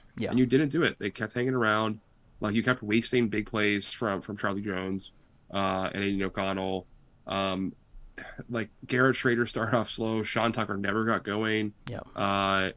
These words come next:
Speaker 2: and, and they just didn't do anything about it. They just, and they, like, and they blew coverages. They took penalties, uh, put themselves in bad positions. And eventually Schrader, uh, just had that bomb to, uh,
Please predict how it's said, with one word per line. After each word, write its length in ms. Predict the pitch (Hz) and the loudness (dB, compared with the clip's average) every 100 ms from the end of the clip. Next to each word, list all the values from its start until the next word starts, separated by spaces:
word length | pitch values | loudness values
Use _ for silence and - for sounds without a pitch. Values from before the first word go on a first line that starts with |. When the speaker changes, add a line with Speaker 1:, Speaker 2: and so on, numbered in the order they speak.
| - | -6
Speaker 2:
and, 160 | 107 104 | -6 -4
and 140 | 107 | -2
they 100 | 110 | 0
just 160 | 117 - | -2 0
didn't 140 | 127 | 0
do 60 | 123 | 2
anything 200 | 127 131 | 2 2
about 200 | 107 123 | 2 2
it. 40 | |
They 60 | 131 | 2
just, 120 | 107 82 | 0 0
and 80 | 113 | 0
they, 80 | |
like, 220 | 107 113 113 | 0 0 2
and 120 | 120 | 2
they 40 | |
blew 200 | 110 113 | 4 0
coverages. 500 | 107 107 117 113 117 | 0 -2 0 0 0
They 140 | 107 101 | -2 -6
took 200 | 104 - | -6 -4
penalties, 580 | 107 110 113 113 - - _ - _ - | -2 0 0 0 -4 -16 _ -20 _ -10
uh, 40 | |
put 80 | 92 | -4
themselves 280 | 113 110 107 | -2 -2 -4
in 80 | 98 | 0
bad 200 | 98 104 | 0 0
positions. 600 | 104 85 98 110 120 110 | -2 -6 -2 -2 -2 -2
And 200 | 98 95 - - - - | -4 -4 -14 -20 -20 -6
eventually 560 | 107 110 113 131 120 120 | -2 0 0 2 2 2
Schrader, 600 | - 110 113 127 139 113 | 0 2 2 4 2 2
uh, 100 | 104 | 0
just 220 | 107 - | -2 -6
had 180 | 113 110 | -2 0
that 140 | 107 | 0
bomb 360 | 101 90 104 113 | 0 0 0 -2
to, 220 | - 98 | -2 -2
uh, 240 | 104 104 | 0 -2